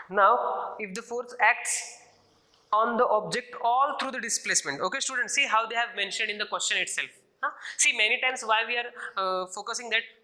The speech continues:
at the starting you give the force. At the starting you give the force. Like for example, at the starting you give the force. But then still it moves, right? This is a two different cases. Like for example, see here, be very carefully and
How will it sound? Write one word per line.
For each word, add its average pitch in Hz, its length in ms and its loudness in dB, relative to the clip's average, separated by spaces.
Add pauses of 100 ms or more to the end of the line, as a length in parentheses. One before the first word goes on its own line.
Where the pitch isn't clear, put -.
(220)
at 202 140 2
the 254 60 -6
starting 240 440 2
you 262 120 -2
give 247 180 -4
the 269 60 -10
force. - 600 -8 (140)
At 180 100 0
the 202 60 -2
starting 175 380 0
you 220 140 -2
give 220 140 -6
the 226 80 -10
force. 220 460 -2 (1000)
Like 175 140 -2
for 165 120 2
example, 139 460 2
at 180 140 4
the 180 60 -6
starting 165 340 0
you 208 120 -4
give 196 140 -8
the 220 60 -12
force. - 420 -10 (420)
But 202 140 -2
then 240 140 2
still 320 220 -2
it 320 140 0
moves, 277 260 -4
right? 285 180 2 (540)
This 208 160 -4
is 294 120 -4
a 311 60 -2 (280)
two 277 160 -6
different 262 340 -2
cases. 165 420 -2
Like 226 180 -6
for 202 120 -2
example, 165 400 -2
see 165 180 -2
here, 160 280 -4 (460)
be 170 100 -2
very 151 200 2
carefully 151 420 0
and 143 160 -4